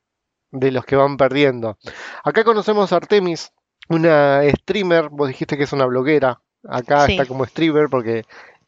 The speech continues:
Speaker 1: estamos en el año, ya, ya, ya, en el dos mil once no existían los streamers, acá ya es algo muy común en esta época, y es cazadora de Sixers también.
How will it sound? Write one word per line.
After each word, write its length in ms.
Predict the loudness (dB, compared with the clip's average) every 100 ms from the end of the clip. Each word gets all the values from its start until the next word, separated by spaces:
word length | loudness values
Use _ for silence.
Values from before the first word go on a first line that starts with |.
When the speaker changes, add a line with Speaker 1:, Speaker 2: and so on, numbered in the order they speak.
| -12
Speaker 1:
estamos 380 | -4 -2 0 -2
en 120 | -2
el 80 | 0
año, 600 | 0 0 0 2 0 -4
ya, 380 | 2 4 4 2
ya, 320 | 0 2 2
ya, 320 | 2 2 0 -4 -20 -6
en 60 | -2
el 60 |
dos 120 | 0
mil 140 | 2 2
once 220 | 2 0
no 100 | 0
existían 460 | -2 -6 0 2 2
los 120 | -2
streamers, 480 | -6 -2 0 0 -2
acá 440 | -14 -2 2 2 0
ya 340 | 0 0 -2 -6 _ -20 _ -8
es 120 | -2
algo 180 | 0 0
muy 220 | 0 0
común 420 | 0 0 0 -2 -8
en 80 | -10
esta 180 | -4
época, 320 | -2 0 -2 -4 -10 -18 -18 -2
y 120 | 0
es 80 | 0
cazadora 460 | -2 0 2 2
de 120 | 2 0
Sixers 420 | -4 -2 -4 -2
también. 360 | -4 -2 -2